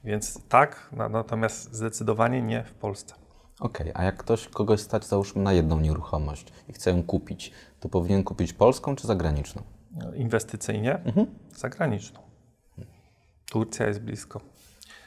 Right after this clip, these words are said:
Speaker 1: Można tam, mm, długie wakacje mieć potem dzięki temu. Bo do-, dobry jest plan B, a do-, dobre jest budowanie takich flag w miejscach, a,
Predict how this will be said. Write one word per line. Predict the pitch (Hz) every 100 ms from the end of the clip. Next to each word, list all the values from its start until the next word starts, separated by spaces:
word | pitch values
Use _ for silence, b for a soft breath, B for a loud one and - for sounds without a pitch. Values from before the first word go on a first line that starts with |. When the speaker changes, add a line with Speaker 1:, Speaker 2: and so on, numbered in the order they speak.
| B -
Speaker 1:
Można | 104 110 107
tam, | 110 101 101 - 117
mm, | 110 104 104 104 - B B B -
długie | 110 123 117
wakacje | 107 107 110 - - 101 101 - 107
mieć | 104 98 -
potem | - 107 - 107 - -
dzięki | - 104 -
temu. | - 104 101 - - B B -
Bo | 107 107 110 113 110
do-, | 110 120
dobry | 117 143 151
jest | 135
plan | - 123
B, | 117 117 107 113 123
a | 107 104
do-, | 104 107
dobre | 107 107 113
jest | 107
budowanie | 110 110 107 110 107
takich | - - - -
flag | 113 110 107 - - B B B B
w | - 117
miejscach, | 107 107 - 107 107 -
a, | 107 104 107 107